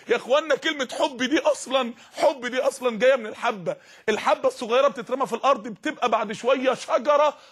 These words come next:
اعلى من اعلى برج. حب ربنا هيشيد روضات ايمان ويقين في قلبك. حب ربنا زي الحبه، هي اصل كل حاجه،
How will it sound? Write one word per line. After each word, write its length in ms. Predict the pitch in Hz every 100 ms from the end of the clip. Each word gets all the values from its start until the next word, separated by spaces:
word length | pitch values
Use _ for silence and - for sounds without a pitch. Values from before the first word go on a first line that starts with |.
| -
اعلى 360 | 294 370 302 285
من 160 | 262 247
اعلى 280 | 320 311
برج. 340 | 254 339 349 208 - _ - -
حب 420 | - 359 262 226
ربنا 680 | 269 247 180 180 330 302 262
هيشيد 1200 | 254 254 - - 330 339 294 269 294 311 185 - - -
روضات 960 | 220 269 277 269 214 302 330 339 330 -
ايمان 440 | 294 277 277 320 311
ويقين 500 | 269 254 269 349 330
في 160 | -
قلبك. 380 | - 311 262 202 _ _ -
حب 280 | - 339 277
ربنا 320 | 269 208 320
زي 180 | 247 226
الحبه، 380 | 220 277 247 226
هي 180 | 247 247
اصل 520 | 302 392 - 254 277
كل 340 | 349 392 359
حاجه، 480 | - 262 330 220